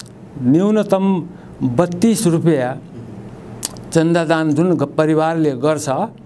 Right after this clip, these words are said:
त्यो परिवारबाट आएको केटाकेटीहरूलाई चाहिँ नि निशुल्क चाहिँ नि हामी शिक्षा दिनेछौँ भन्ने कबुल गर्नुभयो।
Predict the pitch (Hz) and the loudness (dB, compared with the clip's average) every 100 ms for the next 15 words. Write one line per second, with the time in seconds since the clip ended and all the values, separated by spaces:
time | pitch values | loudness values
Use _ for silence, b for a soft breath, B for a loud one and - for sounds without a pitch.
0 | B B B - 214 220 196 185 185 175 | B B B 0 0 2 2 2 2 2
1 | 175 170 180 156 170 175 180 175 175 170 | 0 0 -2 -2 -2 -2 -2 -4 -2 -2
2 | 165 160 156 151 151 147 156 170 185 165 | -2 -4 -2 0 0 0 0 0 -2 0
3 | 160 156 165 175 202 196 160 139 135 135 | 0 2 2 2 0 0 -2 -4 -6 -4
4 | 127 131 117 147 143 117 139 131 127 127 | -2 -2 -2 -2 -2 0 0 0 -2 0
5 | 120 127 127 170 175 160 117 107 104 101 | 0 2 2 4 4 2 0 -2 -6 -8